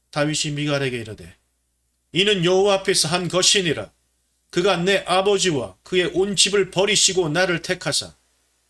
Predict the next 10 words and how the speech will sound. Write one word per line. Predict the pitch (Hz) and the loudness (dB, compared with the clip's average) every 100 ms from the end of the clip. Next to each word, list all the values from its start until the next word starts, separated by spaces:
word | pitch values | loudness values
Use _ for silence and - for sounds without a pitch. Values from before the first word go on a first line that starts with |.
| _ _ - | _ _ -2
나를 | 170 185 175 | 0 2 2
여호와의 | 185 185 190 190 | 2 2 0 0
백성 | 185 - 202 190 - | 2 4 4 2 -2
이스라엘의 | 202 - 202 196 190 | 0 2 2 2 2
주권자로 | 202 - 208 196 190 | -2 0 0 2 2
삼으셨으니 | 185 - 190 170 165 - 143 110 82 _ _ _ _ _ _ | 0 0 0 0 -2 -4 -6 -10 -16 _ _ _ _ _ _
내가 | 139 165 190 196 | -2 0 2 2
여호와 | 190 196 196 196 | 2 2 2 2
앞에서 | 196 202 202 190 | 0 2 2 0
뛰놀리라. | - 202 180 147 113 87 | 0 0 2 0 -2 -8